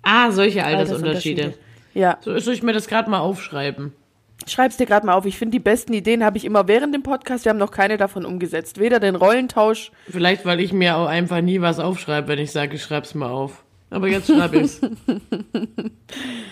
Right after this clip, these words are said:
Speaker 2: Na gut, aber heute haben wir ein Thema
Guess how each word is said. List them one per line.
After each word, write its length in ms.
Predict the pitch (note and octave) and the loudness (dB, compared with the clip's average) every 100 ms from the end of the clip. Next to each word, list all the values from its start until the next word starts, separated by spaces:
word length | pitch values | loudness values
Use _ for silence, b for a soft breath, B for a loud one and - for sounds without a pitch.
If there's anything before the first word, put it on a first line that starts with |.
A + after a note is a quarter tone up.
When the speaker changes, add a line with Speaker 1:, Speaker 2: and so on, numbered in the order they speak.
| C4+ G3 B B B | -4 -4 B B B
Speaker 2:
Na 180 | A3+ A#3+ | 4 4
gut, 360 | A#3+ G3 - | 6 4 4
aber 200 | G#3 A3 | 6 6
heute 320 | B3 D4 D#4+ B3+ | 6 4 4 4
haben 240 | D4+ B3+ | 4 4
wir 200 | F#3+ F#3+ | 4 4
ein 160 | F#3+ F#3+ | 2 -2
Thema 520 | F#3 E3+ F3+ A3 | 0 0 0 -2